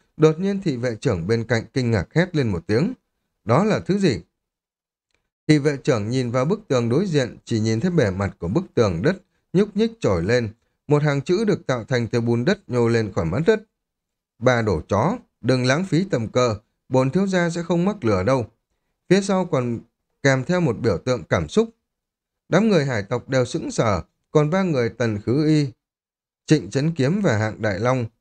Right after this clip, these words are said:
khi mà nhìn thấy bút tích bùn đất kia, sắc mặt lập tức trở nên tái nhợt, giống như nhìn thấy ma, toàn thân run rẩy như cầy sấy. Lâm Bắc Thần, đây nhất định là Lâm Bắc Thần, hắn đã đến rồi. Hắn đã phát hiện ra, toi rồi,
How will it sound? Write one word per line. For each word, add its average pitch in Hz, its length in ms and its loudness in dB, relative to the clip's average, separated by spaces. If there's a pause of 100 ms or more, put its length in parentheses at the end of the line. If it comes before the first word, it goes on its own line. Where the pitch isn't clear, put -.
(120)
khi 151 120 2
mà 120 120 -2
nhìn 101 280 -2
thấy 104 200 0
bút 190 240 0
tích 220 200 -4
bùn 92 220 -2
đất 165 220 -2
kia, 131 220 2 (280)
sắc 226 220 0
mặt 143 180 2
lập 123 220 -2
tức 220 200 2
trở 95 160 -2
nên 113 240 -2
tái 131 260 0
nhợt, 190 300 0 (100)
giống 123 220 2
như 160 100 4
nhìn 117 320 -2
thấy 117 120 -2
ma, 127 340 0 (280)
toàn 123 200 2
thân 131 260 -2
run 135 220 0
rẩy 104 260 0
như 113 200 0
cầy 92 160 0
sấy. 127 320 0 (680)
Lâm 123 200 2
Bắc 190 200 -2
Thần, 98 220 -2 (320)
đây 190 180 4
nhất 226 240 0
định 135 180 -2 (240)
là 131 260 2
Lâm 139 200 0
Bắc 185 180 -2
Thần, 107 200 -2 (200)
hắn 120 160 -2
đã 160 100 2
đến 143 300 0
rồi. 101 220 0 (400)
Hắn 131 240 2
đã 180 80 2
phát 202 220 -2
hiện 135 240 -2
ra, 123 300 -2 (240)
toi 127 220 2
rồi, 95 240 0